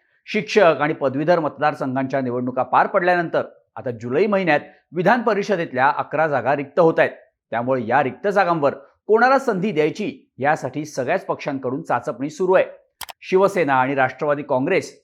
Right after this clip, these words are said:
या दोन्ही पक्षात फूट पडल्यानंतर होणारी विधान परिषदेची ही पहिलीच निवडणूक आहे.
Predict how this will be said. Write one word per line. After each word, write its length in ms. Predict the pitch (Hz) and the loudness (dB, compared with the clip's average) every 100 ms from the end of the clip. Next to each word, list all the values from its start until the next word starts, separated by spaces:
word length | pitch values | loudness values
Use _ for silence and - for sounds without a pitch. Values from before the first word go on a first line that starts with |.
| _ | _
या 80 | 127 | -10
दोन्ही 320 | 107 123 160 | -6 -6 -4
पक्षात 380 | 202 151 - 139 - | -4 -6 -2 -4 -4
फूट 180 | 147 143 | -10 -6
पडल्यानंतर 580 | - 127 180 214 185 175 - - _ _ | -4 0 0 0 0 0 0 -20 _ _
होणारी 400 | 185 240 226 185 | 2 4 4 0
विधान 300 | 175 131 170 | -4 0 -2
परिषदेची 600 | 165 147 139 139 127 131 | 0 -4 -4 -4 -6 -6
ही 100 | 135 175 | -6 -6
पहिलीच 400 | 131 127 156 160 | -4 -4 -6 -6
निवडणूक 400 | 135 175 170 | -2 -2 0
आहे. 80 | 175 | 0